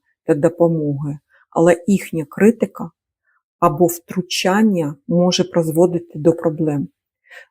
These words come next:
Важливо знаходити баланс між цими впливами, щоб підтримувати здорові та гармонійні стосунки.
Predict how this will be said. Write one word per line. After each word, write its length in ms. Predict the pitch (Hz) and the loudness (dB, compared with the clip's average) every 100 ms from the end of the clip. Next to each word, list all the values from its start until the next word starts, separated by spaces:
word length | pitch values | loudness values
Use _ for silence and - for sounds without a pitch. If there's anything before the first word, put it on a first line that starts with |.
| - | -4
Важливо 560 | 170 - 202 226 202 | -2 0 4 4 4
знаходити 760 | 190 185 180 - 196 160 170 - | 0 -2 -2 0 2 2 0 -2
баланс 800 | 147 160 160 160 214 254 - - _ _ _ _ - | -2 0 0 2 2 2 -2 -16 _ _ _ _ -4
між 300 | 175 - - | -2 -4 -2
цими 260 | 208 196 | 2 2
впливами, 720 | 190 - 185 175 156 151 147 - _ _ _ _ _ _ | 2 -2 0 2 0 -4 -8 -10 _ _ _ _ _ _
щоб 260 | - 180 180 | -6 -4 -2
підтримувати 680 | 175 - 196 196 175 - | -2 2 2 4 2 0
здорові 460 | 165 160 156 175 185 | -6 0 2 4 2
та 220 | 185 160 | 0 -2
гармонійні 840 | 156 147 151 151 151 151 147 160 202 _ | 0 -2 -2 -2 -2 -2 -4 -8 -14 _
стосунки. 840 | - - 175 175 - 151 147 - 165 | -20 -8 -6 -6 -4 -4 -4 -6 -8